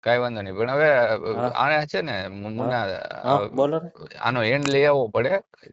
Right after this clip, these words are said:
Speaker 2: પણ
Speaker 1: થાય છે ઈ સારું નથી થાતું, વ્યાજબી નથી થાતું.
Speaker 2: મામા, મને ખબર છે,
Speaker 1: મારા
Speaker 2: તમને ખબર.
Speaker 1: વિરોધમાં, મારા વિરોધમાં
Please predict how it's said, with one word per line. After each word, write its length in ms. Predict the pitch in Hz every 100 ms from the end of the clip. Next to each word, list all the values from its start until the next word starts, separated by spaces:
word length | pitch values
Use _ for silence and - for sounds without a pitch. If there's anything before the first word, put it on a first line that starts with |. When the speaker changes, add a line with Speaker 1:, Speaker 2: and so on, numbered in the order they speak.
| -
Speaker 2:
પણ 120 | 180
Speaker 1:
થાય 280 | - 117 139
છે 140 | 127
ઈ 120 | 131
સારું 360 | 113 107 123 135
નથી 160 | 147 156
થાતું, 300 | 107 101 107
વ્યાજબી 400 | 95 110 110 127
નથી 200 | 135 - -
થાતું. 420 | 82 - 110 - -
Speaker 2:
મામા, 460 | 123 139 147 143 120
મને 280 | 139 175
ખબર 400 | 156 156 156 147
છે, 320 | 127 135 139 143
Speaker 1:
મારા 180 | -
Speaker 2:
તમને 200 | 151 190
ખબર. 60 | 160
Speaker 1:
વિરોધમાં, 400 | 190 175 156 135
મારા 220 | 135 147
વિરોધમાં 960 | 151 156 156 143 151 151 147 143 139